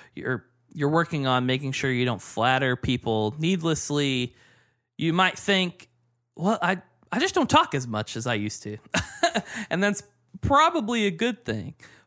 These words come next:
But it would be a bad thing if we counted it all as wisdom and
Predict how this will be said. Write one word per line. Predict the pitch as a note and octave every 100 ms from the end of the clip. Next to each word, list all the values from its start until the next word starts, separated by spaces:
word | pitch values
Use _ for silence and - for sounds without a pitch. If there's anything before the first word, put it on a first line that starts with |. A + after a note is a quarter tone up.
| _ A3+
But | A3+ B2+ - - _ _ -
it | G3 G#3+
would | G3
be | F#3 G3
a | D#3
bad | E3 F#3 F#3+ -
thing | C3 A#2 G#2 G#2 -
if | C#3+ C#3
we | D3 D3+ D#3 D3+ C3 - _ _ _ _ _ -
counted | F#3 G3+ G3+ F#3+
it | E3+
all | D#3+ D#3+ D#3+
as | C3 A2
wisdom | B2+ D3 C#3 A#2+ A2+ G#2+ G#2+ - - _ - -
and | D3 C#3+ C3 A#2